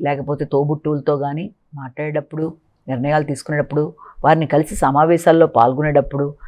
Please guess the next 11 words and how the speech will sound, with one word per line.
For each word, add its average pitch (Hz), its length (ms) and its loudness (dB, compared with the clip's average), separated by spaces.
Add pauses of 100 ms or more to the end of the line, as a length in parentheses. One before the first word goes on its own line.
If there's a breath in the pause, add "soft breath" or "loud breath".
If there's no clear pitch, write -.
(180 soft breath)
మిత్రులతోనైనా 160 840 4
ఎవరితోనైనా 190 640 2
సరే 147 380 -2 (340 loud breath)
ఎవరన్నా 185 400 8
మాట్లాడినప్పుడు 156 1000 2
ఆధిపత్య 220 480 2
ధోరణితో 160 460 6
కాకుండా 151 400 -2
మీరు 151 340 -2
జాగ్రత్తగా 147 540 0
విని 151 320 -4